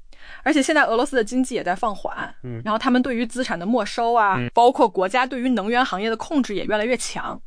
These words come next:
Speaker 2: 嗯。
Speaker 1: 所以这些都是非常大的风险因素。
Speaker 2: 你说现在这个全球的能源市场的格局发生了这么大的变化，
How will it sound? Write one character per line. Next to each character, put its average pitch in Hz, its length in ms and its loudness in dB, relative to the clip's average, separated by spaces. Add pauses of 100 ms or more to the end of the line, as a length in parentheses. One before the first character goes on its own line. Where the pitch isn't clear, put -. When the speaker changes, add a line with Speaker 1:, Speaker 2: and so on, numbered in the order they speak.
Speaker 2:
嗯。 123 260 -10
Speaker 1:
所 - 100 -2
以 285 40 0
这 294 100 0
些 320 100 4
都 320 100 4
是 320 120 2
非 349 120 -2
常 233 140 0
大 190 160 0
的 165 60 -8
风 170 180 -8
险 - 160 -10
因 - 160 -12
素。 - 180 -12
Speaker 2:
你 123 120 -6
说 156 100 4
现 196 140 6
在 185 180 6
这 120 120 -4
个 110 180 0
全 131 240 -2
球 131 180 6
的 139 160 6
能 117 160 4
源 147 100 4
市 147 120 -2
场 110 160 -2
的 101 80 -2
格 117 160 2
局 127 100 6
发 127 160 0
生 131 80 0
了 131 80 2
这 175 80 2
么 156 80 2
大 101 140 -2
的 101 80 -4
变 104 180 -4
化， 104 300 -4